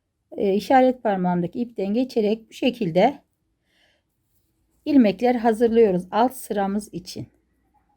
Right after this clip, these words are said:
Beş tane ilmeğimiz oldu.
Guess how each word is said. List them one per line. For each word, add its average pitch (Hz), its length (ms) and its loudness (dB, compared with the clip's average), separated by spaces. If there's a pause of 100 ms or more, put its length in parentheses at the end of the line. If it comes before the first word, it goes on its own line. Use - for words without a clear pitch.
(920)
Beş 320 220 4
tane 226 480 2 (200)
ilmeğimiz 175 600 0
oldu. 247 500 0